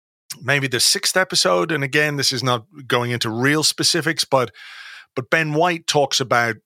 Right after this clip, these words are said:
a number of times the standards that are required at a club like this.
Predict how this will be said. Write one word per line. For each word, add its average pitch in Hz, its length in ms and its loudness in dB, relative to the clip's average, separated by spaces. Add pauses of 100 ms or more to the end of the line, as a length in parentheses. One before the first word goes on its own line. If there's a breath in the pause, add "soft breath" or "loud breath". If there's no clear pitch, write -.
a 135 60 -10
number 151 240 0
of 123 100 -6
times 117 480 -2 (420 loud breath)
the 117 60 -2
standards 147 880 2
that 127 160 2
are 117 120 4
required 110 680 0
at 104 100 0
a 107 60 -6
club 107 320 -4
like 95 240 -4
this. - 440 -8